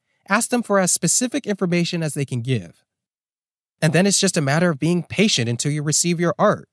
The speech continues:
which it's always a cool day to get some art that you've been waiting on for a while. When you do get your art, if there's anything that looks off or anything minor that you want altered, communicate that as soon as possible.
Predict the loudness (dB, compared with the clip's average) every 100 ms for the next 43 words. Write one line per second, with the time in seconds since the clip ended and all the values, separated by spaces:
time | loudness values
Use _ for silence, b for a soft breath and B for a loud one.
0 | _ -6 -2 0 -2 0 0 2 -2 -2
1 | 0 0 2 0 0 -4 -4 -4 -2 -2
2 | -2 -4 -6 -6 -2 0 0 -2 -4 -4
3 | -6 -4 -2 -4 -6 -16 _ _ _ _
4 | _ _ _ _ _ 2 4 2 0 -2
5 | 0 0 2 0 2 0 0 _ _ -2
6 | 2 2 2 2 0 -2 0 2 2 0
7 | -2 0 2 0 0 0 -2 -4 -6 -4
8 | -2 -2 -2 -4 -4 -4 -2 -2 0 0
9 | -2 -4 0 2 2 -2 -4 0 0 2
10 | 2 2 2 2 0 0 0 0 -4 -16